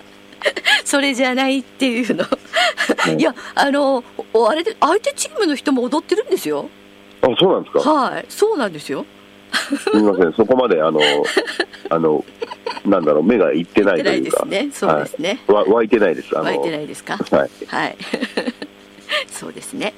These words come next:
Speaker 1: はい。あのー、交流戦も残すところあと一カードですけど、どうですか？セパの、なんか、ら-、去年あたりから交流戦成績にセパの差がなくなったと思うんですが、要因は何だと思いますかっていう、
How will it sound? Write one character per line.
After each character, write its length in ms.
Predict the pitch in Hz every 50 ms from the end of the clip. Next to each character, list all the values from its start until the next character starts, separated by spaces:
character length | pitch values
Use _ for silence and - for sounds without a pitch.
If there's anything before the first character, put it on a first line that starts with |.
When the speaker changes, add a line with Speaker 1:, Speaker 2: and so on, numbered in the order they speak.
| - - -
Speaker 1:
は 220 | - - 156 156
い。 60 | 156 - - - - - - - - - - - - -
あ 140 | 214 285
の 680 | 277 285 285 285 285 277 269 269 262 254 262 262 262 220
ー、 20 | - -
交 160 | 330 311 320
流 60 | 330
戦 180 | 330 - 339 330
も 100 | 311 320
残 220 | 311 302 - 349
す 60 | 339 -
と 80 | 311
こ 100 | 294 240
ろ 60 | 208
あ 60 | 190 240
と 120 | - - - - - - - -
一 180 | 226 - -
カ 100 | - 330
ー 40 | 311
ド 100 | 262 254
で 100 | 220 247
す 100 | - -
け 100 | - 196
ど、 280 | 196 196 190 175 156 - - - - - - - - - - -
ど 220 | 190 180 269 392
う 40 | 381
で 100 | 254 240
す 80 | -
か？ 100 | - 175
セ 180 | 202 - 320 320
パ 380 | - - 262 233 175 175 135 -
の、 300 | 180 190 185 190 151 - - -
な 120 | 208 254
ん 60 | 247 247
か、 180 | - 220 190 180 - 196
ら-、 140 | 240 262
去 160 | - - 339 349
年 100 | 427 440 466 494
あ 40 |
た 80 | 480 415
り 100 | 339 -
か 80 | - 214
ら 80 | 202
交 220 | 208 - 339 320 320
流 140 | 339 339
戦 260 | 339 - 339 330 330 320
成 180 | - - 320
績 280 | 339 320 - 294 - 254
に 160 | 254 247 - - - - -
セ 160 | - 349 349
パ 120 | - 339
の 100 | 302 269
差 140 | 254 202 208
が 180 | 208 208 - -
な 100 | - 202
く 120 | - - 320
な 100 | - -
っ 40 | -
た 180 | - - 370
と 100 | - -
思 160 | 285 240 247
う 40 | 233
ん 40 | 240
で 80 | 202 202
す 120 | 202 190
が、 100 | 185 180
要 160 | 196 226 285
因 140 | 349 359 359
は 60 | 359
何 160 | 339 359 392
だ 100 | 415 311
と 80 | 254 -
思 140 | 208 196 180
い 60 | 185
ま 120 | 185 185
す 100 | 185 -
か 100 | - 247
っ 40 | 254
て 200 | - - - 170
い 80 | 170 160
う、 180 | 165 165 156